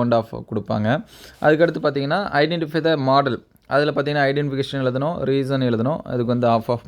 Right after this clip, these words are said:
marks. So, இது எல்லாமே நமக்கு தெரிஞ்சது தான். அதே மாதிரி சி டைப்ல, சி கொஸ்டின்ஸ்ல பார்த்தீங்கன்னா, அதாவது தேர்ட் கொஸ்டின்ல பார்த்தீங்கன்னா, ஐடென்டிஃபிகேஷன் எழுதணும், அஹ், சால் and கன்ஸ்ட்ரக்ஷன் எழுதணும், ரீசன், அப்படி இல்லைன்னா அப்சர்வேஷன், அப்படி இல்லைன்னா இன்ஃபரன்ஸ்னு இருக்கும், அதை எழுதணும், ஃபைனலாக ஆன்சர்ஸ் அப்படின்னு இருக்கும், அது எழுதணும்.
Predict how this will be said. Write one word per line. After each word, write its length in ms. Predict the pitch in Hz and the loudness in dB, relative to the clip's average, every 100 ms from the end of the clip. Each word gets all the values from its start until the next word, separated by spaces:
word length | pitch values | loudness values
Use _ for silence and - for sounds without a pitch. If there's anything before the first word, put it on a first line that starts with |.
| 120 | 0
marks. 260 | 107 104 - 160 - - - _ - | 0 -2 -2 -2 -2 -16 -20 _ 0
So, 180 | 139 143 | 2 4
இது 100 | 143 | 2
எல்லாமே 240 | 143 151 165 | 2 2 2
நமக்கு 200 | 147 139 120 | 2 0 0
தெரிஞ்சது 300 | 131 131 127 123 | 0 0 0 2
தான். 100 | 123 | 2
அதே 80 | 135 | 0
மாதிரி 140 | 139 131 | -2 0
சி 80 | 151 143 | -2 2
டைப்ல, 380 | 135 113 127 120 - | 0 0 0 0 2
சி 80 | 160 151 | -2 0
கொஸ்டின்ஸ்ல 420 | 135 127 123 123 113 | -2 -2 -2 -2 -2
பார்த்தீங்கன்னா, 320 | 110 113 117 | -4 -2 0
அதாவது 180 | 117 113 | 0 2
தேர்ட் 180 | 123 120 | 0 0
கொஸ்டின்ல 260 | 120 127 110 113 | -6 -4 -4 -4
பார்த்தீங்கன்னா, 320 | 113 113 127 - _ _ _ | -4 -2 -2 -4 _ _ _
ஐடென்டிஃபிகேஷன் 640 | - 127 139 127 127 135 127 | -2 0 0 0 -2 0 0
எழுதணும், 340 | 120 120 120 120 _ _ - 120 | 2 2 0 -4 _ _ -6 0
அஹ், 140 | 117 117 | 0 4
சால் 220 | 135 139 | 4 4
and 120 | 135 117 | 0 0
கன்ஸ்ட்ரக்ஷன் 460 | 120 113 123 - 120 | -2 -2 -6 -4 -2
எழுதணும், 340 | 117 113 113 117 - 123 123 | 0 0 -2 -4 -6 -2 0
ரீசன், 340 | 139 127 113 - - - - | 0 0 -2 -4 -18 -20 -4
அப்படி 160 | 127 143 | 0 2
இல்லைன்னா 200 | 139 143 | 2 2
அப்சர்வேஷன், 460 | 120 127 127 113 113 - 127 | 2 2 0 0 -4 -2 -2
அப்படி 220 | 127 135 135 | 0 0 -2
இல்லைன்னா 220 | 135 180 156 | 0 0 0
இன்ஃபரன்ஸ்னு 540 | 135 127 139 127 127 113 | -2 -2 0 0 0 -2
இருக்கும், 200 | 107 113 | 0 0
அதை 100 | 117 | 2
எழுதணும், 300 | 120 113 151 147 | 0 0 0 0
ஃபைனலாக 400 | 127 127 123 117 | 0 2 2 2
ஆன்சர்ஸ் 300 | 113 113 113 | -2 -4 -4
அப்படின்னு 240 | 107 107 107 | -2 -2 -4
இருக்கும், 200 | 104 139 | -2 0
அது 140 | 107 | 0
எழுதணும். 280 | 98 101 | -2 -4